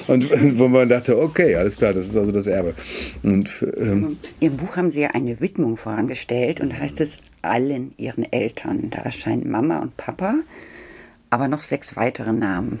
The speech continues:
Speaker 2: Was hat es denn damit auf sich?
Speaker 1: Das sind alles sehr, sehr wichtige Leute aus der Elterngeneration, also zum einen Rudi und meine Stiefmutter Heike. Rudi ist schon immer, seit ich, äh, jetzt elf bin, in unserem Leben, äh,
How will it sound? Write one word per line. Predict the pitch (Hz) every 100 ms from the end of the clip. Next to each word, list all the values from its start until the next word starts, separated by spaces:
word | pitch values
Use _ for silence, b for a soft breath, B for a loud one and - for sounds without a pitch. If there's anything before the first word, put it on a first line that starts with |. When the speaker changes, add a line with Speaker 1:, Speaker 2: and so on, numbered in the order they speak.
| -
Speaker 2:
Was | - -
hat | 120
es | -
denn | 120
damit | 113 120 117 -
auf | 117
sich? | - - - - -
Speaker 1:
Das | 110 92
sind | 127 120 110
alles | 113 117 - -
sehr, | 101 - 110 110
sehr | 117 107
wichtige | 110 - 101 104 101 110 - B B B
Leute | 95 104 104 107
aus | 87 92
der | -
Elterngeneration, | 98 110 110 107 104 110 120
also | 101 -
zum | 92
einen | 95
Rudi | 98 104 98 101
und | 90 90
meine | 87 90
Stiefmutter | 82 87 95 95 85
Heike. | 82 - 135 135 B B B B
Rudi | 98 98
ist | 104 -
schon | 101 98
immer, | 107 104 104 -
seit | 92 90
ich, | 87 -
äh, | - 101 87
jetzt | 90 -
elf | 95 95 -
bin, | 107 104
in | 92 95
unserem | - 95 92 87
Leben, | 85 92 110 -
äh, | - 92